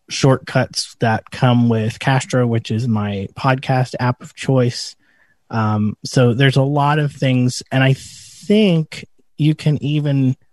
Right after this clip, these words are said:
tie Shortcuts into VoiceOver gestures, but I haven't looked at that. I saw it as an option and went, "Oh, that's cool, but I don't know if I want to do that. That sounds too scary," and I kinda ran away.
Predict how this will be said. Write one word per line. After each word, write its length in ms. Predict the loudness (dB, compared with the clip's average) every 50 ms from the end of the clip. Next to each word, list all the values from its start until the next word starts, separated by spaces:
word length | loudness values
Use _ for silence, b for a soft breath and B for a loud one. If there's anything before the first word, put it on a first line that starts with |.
| _ _ _ _ _ _ -10
tie 300 | -2 0 2 4 4 2
Shortcuts 640 | 0 0 0 0 0 0 0 -2 -2 -2 -2 -4 -4
into 400 | -2 0 2 2 2 2 0 0
VoiceOver 580 | 0 2 2 2 2 0 0 -2 -2 -2 -2 -4
gestures, 520 | -2 -2 -2 -2 -4 -6 -6 -6 -6 -6
but 180 | -4 -2 0 0
I 80 | 0
haven't 440 | 0 0 0 0 0 2 0 0 0
looked 260 | 0 -2 -2 -2 -4
at 140 | -8 -8 -6
that. 200 | -8 -8 -8 -8 -8
I 140 | -6 -6 -6 -6 -6 -4
saw 300 | -2 2 2 4 4 2
it 80 | 2 2
as 160 | 2 2 4
an 80 | 4
option 360 | 2 2 0 -2 -2 -2 0 2
and 100 | 2 2
went, 140 | 0 0 0
"Oh, 200 | 2 2 2 2
that's 240 | 2 0 -2 -2 -4
cool, 260 | -2 2 2 2 2
but 140 | 0 0 -2
I 120 | -2 -2
don't 220 | -2 -2 -2 -2 -2
know 140 | -2 -2 -2
if 80 | -2
I 100 | -2 -2
want 180 | -2 -2 -2 -2
to 60 | -2
do 180 | -2 -2 -2 -2
that. 180 | -2 -4 -4
That 160 | -4 -4 -4
sounds 300 | -4 -4 -2 0 -2 -2
too 140 | -2 -4 -6
scary," 340 | -6 -4 -2 -2 0 0 0
and 80 | -2 -2
I 60 | -2
kinda 240 | -2 0 0 0 0
ran 160 | 0 -2 -2
away. 220 | -2 -2 -4 -6